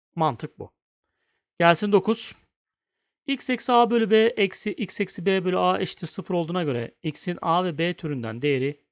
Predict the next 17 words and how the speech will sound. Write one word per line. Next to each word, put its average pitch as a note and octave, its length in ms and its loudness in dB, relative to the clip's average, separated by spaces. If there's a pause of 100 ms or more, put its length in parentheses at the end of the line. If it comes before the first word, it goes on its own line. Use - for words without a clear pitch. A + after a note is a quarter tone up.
aşağıdakilerden C3+ 640 -6
hangisidir C3 580 -8
demiş. G2+ 340 -16 (800)
Payda E4 220 0
eşitleyelim. C3 440 -2 (920)
Bunu F#3 280 -4
A E3+ 160 6
ile, A#2+ 200 -6 (500)
bunu D#3+ 140 -6
da C#3+ 120 -2
B D#3 120 2
ile D3+ 120 0
çarpalım. - 420 -8 (580)
Değil C#4+ 120 -4
mi? G3+ 100 -6 (720)
A A3+ 300 4
çarpı F#3+ 580 0